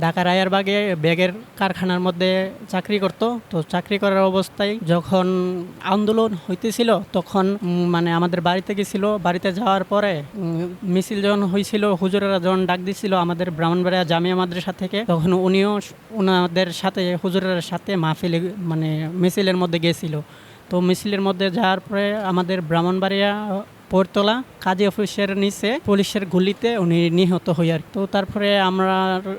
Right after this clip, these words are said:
আমি ছোট ছিলাম, ওই সময় আমার অবস্থাও খুব খারাপই ছিল। তারপরে আমার,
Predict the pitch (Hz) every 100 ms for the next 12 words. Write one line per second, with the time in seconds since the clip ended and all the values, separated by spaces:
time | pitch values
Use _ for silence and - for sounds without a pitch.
0 | 196 196 196 214 233 226 233 202 202 262
1 | - - 220 175 208 196 190 202 202 -
2 | 208 196 - 196 - - - 190 196 190
3 | - 180 190 175 165 185 180 175 185